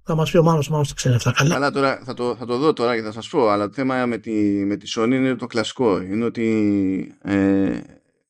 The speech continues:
Speaker 2: δι-, ακόμα και όταν έχει το περιθώριο και δεν κρέμεται από μια E three, τέλος πάντων, να διαλέξει κάπως φυσιολογική ώρα για το μεγαλύτερο μέρος του, του πλανήτη, απλά προσπα-, ε, φ-,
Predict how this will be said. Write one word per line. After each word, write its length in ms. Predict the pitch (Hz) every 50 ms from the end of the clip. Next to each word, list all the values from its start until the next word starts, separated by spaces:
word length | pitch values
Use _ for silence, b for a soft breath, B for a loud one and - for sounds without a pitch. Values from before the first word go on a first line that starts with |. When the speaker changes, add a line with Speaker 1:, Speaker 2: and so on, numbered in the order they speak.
| _ _ _ _ - - _ _ _ _
Speaker 2:
δι-, 180 | - - 107 -
ακόμα 340 | 110 107 - 147 143 156 147
και 80 | -
όταν 180 | 147 - 151 147
έχει 100 | 151 143
το 80 | - 131
περιθώριο 500 | - 127 117 113 - 151 143 139 131 113
και 100 | - 127
δεν 120 | 135 135
κρέμεται 300 | 143 151 143 131 107 113
από 140 | 101 - 110
μια 180 | 110 117 113
E 40 | 110
three, 200 | 104 - 113 104
τέλος 200 | 87 95 90 87
πάντων, 380 | - 101 92 92 95 104 123 -
να 140 | - - 110
διαλέξει 560 | 107 110 107 113 135 131 - - 123 95 92 - _ _ _ _ _ _ _
κάπως 280 | - 139 143 - 147 120
φυσιολογική 480 | 127 120 123 113 113 113 107 107 139
ώρα 180 | 135 131 123 117
για 100 | 110 110
το 100 | 104 107
μεγαλύτερο 520 | 107 110 101 110 113 127 143 147 139 120
μέρος 300 | 113 117 131 127 113 101
του, 300 | - 123 110 104 101 98 90
του 80 | 110
πλανήτη, 560 | 92 104 98 92 104 107 101 - 185 226 - _ _ _ _ _ _ _ _ _
απλά 300 | - 135 151 160 165 165
προσπα-, 360 | - 160 - - 123 87 110
ε, 280 | 135 131 127 123 120 107
φ-, 120 | 110 -